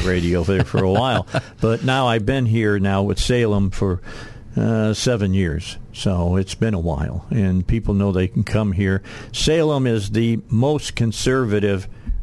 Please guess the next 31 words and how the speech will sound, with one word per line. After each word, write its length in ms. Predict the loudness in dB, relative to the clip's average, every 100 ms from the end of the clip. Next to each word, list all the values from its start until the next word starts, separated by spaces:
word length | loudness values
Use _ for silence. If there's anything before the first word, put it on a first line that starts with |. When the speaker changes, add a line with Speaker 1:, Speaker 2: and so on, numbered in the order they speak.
| -2
Speaker 1:
radio 960 | 0 2 2 2 2 2 2 2 0 -6 -16 -18 -10 0
uh, 180 | 0 2
ownership 720 | 2 2 0 0 0 0 0
in 100 | 0
the 60 | 0
country. 460 | -2 -2 -2 -4
There's 240 | 0 0 0
no 140 | 0
doubt 280 | 0 0 0
about 320 | -2 -4 -4
that. 220 | -6 -4 -2
Speaker 2:
You 140 | 0
know 140 | 2 2
where 180 | 2
you're 220 | 2 0 2
located 520 | 0 0 -2 -2 0
here. 240 | 0 0
My 200 | 0 0
father 520 | -2 -2 -2 -2 -2
used 360 | -2 -2 -2 -2
to 80 | 0
have, 480 | 0 0 0 -2 -4
uh, 460 | -2 -2 -2 -4
an, 260 | -2 -2 0
his 260 | 0 0 0
office 440 | 0 -2 -4 -2
here 280 | -2 0 0
on 240 | 0 0 2
the 240 | 0 0
ninth 460 | 0 0 0 -2 -4
floor. 340 | -4 -4 -4